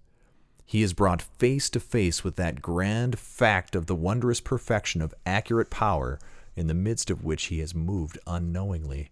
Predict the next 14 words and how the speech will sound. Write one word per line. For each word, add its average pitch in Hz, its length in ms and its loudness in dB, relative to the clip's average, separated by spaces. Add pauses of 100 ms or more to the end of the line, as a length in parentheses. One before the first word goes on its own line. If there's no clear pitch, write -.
(460)
and 90 140 2
he 98 40 2
comes 123 360 4
in 127 100 4
sight 120 380 4
of 82 80 0
the 80 80 0
highest 123 580 0
truth - 400 0
that 92 140 0
men 104 320 2
can 107 120 0
attain 98 360 0
to, 60 300 -6